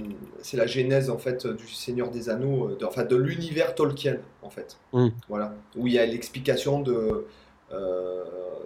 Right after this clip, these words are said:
Speaker 1: de, de, de, de, de toute la, comment dirais-je, euh,
Speaker 2: <coughs>
Speaker 1: c'est la genèse, quoi. Comment a été créé le monde, les dieux, les machins, les Valar, les, euh,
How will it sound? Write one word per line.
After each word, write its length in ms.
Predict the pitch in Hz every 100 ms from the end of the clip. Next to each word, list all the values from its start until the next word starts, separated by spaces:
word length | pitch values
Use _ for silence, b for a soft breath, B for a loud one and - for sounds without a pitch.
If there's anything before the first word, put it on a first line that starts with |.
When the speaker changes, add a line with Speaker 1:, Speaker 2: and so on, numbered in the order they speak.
| -
Speaker 1:
de, 140 | 101 95
de, 240 | 98 98
de, 300 | 104 101 92
de, 180 | 98 98 107
de 80 |
toute 240 | 107 131 135
la, 640 | 120 110 107 101 98 92 -
comment 140 | 110
dirais-je, 340 | 110 110 107 - - _ _ _ _ - _ -
euh, 320 | - - 185
Speaker 2:
<coughs> 40 | -
Speaker 1:
c'est 160 | -
la 100 | 123
genèse, 440 | 127 131 123 127 127
quoi. 260 | 113 104 104
Comment 180 | 110
a 60 | 113
été 140 | 110
créé 220 | 120 120 107
le 60 |
monde, 320 | 110 127 127
les 100 | 117
dieux, 360 | 110 - 123 135
les 140 | 127
machins, 320 | 110 101 147 135
les 140 | 113
Valar, 600 | 104 98 110 - 123 127
les, 340 | 120 101 98 95
euh, 80 | 92